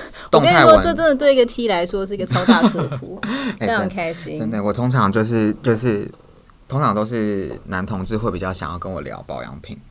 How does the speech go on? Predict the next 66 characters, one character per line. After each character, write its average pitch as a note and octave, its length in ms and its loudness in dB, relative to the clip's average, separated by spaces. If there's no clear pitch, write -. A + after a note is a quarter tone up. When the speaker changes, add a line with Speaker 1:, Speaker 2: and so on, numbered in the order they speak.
Speaker 1:
对， F3+ 140 -10
对， D#3+ 340 -6
Speaker 2:
<laughs> F#3+ 60 -10
Speaker 1:
对， G#3+ 680 8
我， - 160 2
我 A#3 40 4
们 A#3+ 160 2
现 C4+ 140 0
在 C4 100 0
就 B3+ 140 2
在 B3+ 120 0
补 A3 200 -4
齐 G3+ 180 0
我 G3 100 2
们 F#3 200 -4
这 A3 160 2
方 G#3 180 0
面 G3+ 160 -4
知 G3 160 -4
识 G3 140 -4
上 F3 200 -4
的 D#3+ 60 -6
不 E3 120 -8
足。 D#3+ 200 -10
Speaker 2:
但 A#3 160 8
其 G#3 100 4
实 D#3 140 2
保 C3+ 180 6
养 C3 140 2
蛮 G#2+ 180 -2
简 F#2 180 -4
单 E2+ 240 -8
的， D#2 200 -10
保 A#2 140 -4
养 B2+ 200 -2
就 A#2 140 -2
是 A#2+ 320 -4
不 D3 100 -2
需 C#3 140 0
要 B2+ 100 6
太 C#3+ 180 0
复 B2 220 -4
杂， C#2 260 -8
就 A2+ 120 -6
是 B2 100 -6
你 G#2+ 140 -4
做 C3+ 180 -2
好 A2 160 -2
良 F#2+ 180 -6
好 G2+ 160 -6
的 F2+ 140 -6
清 G#2+ 240 -4
洁、 G2+ 180 -6
良 F2 140 -10
好 G2+ 100 -8
的 F2 80 -8
保 D#2 220 -10
湿、 - 160 -10
良 F#2 140 -8
好 F#2+ 100 -12
的 E2 60 -12
防 F2+ 240 -14
晒 G#2 180 -10
就 D2 140 -10
OK - 260 -14
了。 - 60 -16